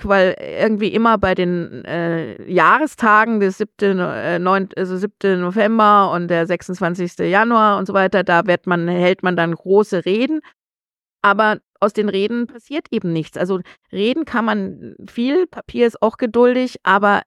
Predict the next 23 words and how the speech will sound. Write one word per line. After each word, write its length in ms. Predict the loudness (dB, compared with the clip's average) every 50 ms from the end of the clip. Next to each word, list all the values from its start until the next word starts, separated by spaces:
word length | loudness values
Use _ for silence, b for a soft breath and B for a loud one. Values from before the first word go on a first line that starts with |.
| _ _ _
was 200 | 0 0 0 0
das 180 | -2 -6 -6 -4
Schlimme 340 | 0 0 2 2 2 2 2
ist, 340 | 2 2 0 0 -2 -12 _
es 280 | _ -4 -4 -4 -2 0
wird 260 | 0 0 0 _ -14 -20 _
nicht 400 | -2 0 0 0 0 -4 -12 -20 _ _
sehr 420 | -10 0 2 4 4 4 2 -2
viel 300 | -6 _ -4 -2 -2 -2 -4 _
umgesetzt. 680 | -2 -2 0 0 0 0 0 -2 -2 -6 -12 _ _ _ _ _ _ _ _ _ _ _
Und 180 | -2 -2 0 2
wir 140 | 2 2
haben 240 | 4 2 2 2 0
zum 140 | 0 0 2
Beispiel 300 | 2 2 2 0 -2 -2
die 100 | -2 -2
Gesetze 480 | -2 0 2 2 2 2 0 -2 -2 -2
in 140 | 0 2
Deutschland, 680 | 2 4 4 4 2 0 -2 -2 0 0 0 -2 -4 -8 _ _ _ _ _ _ _ _ _
wir 180 | 0 0 0
können 500 | 0 -2 -2 0 2 2 2 2 0 0 -2 _
Leute, 640 | 2 2 4 4 2 2 0 2 2 2 2 2
die 480 | -2 -4 -4 -2 0 0 0 0 -2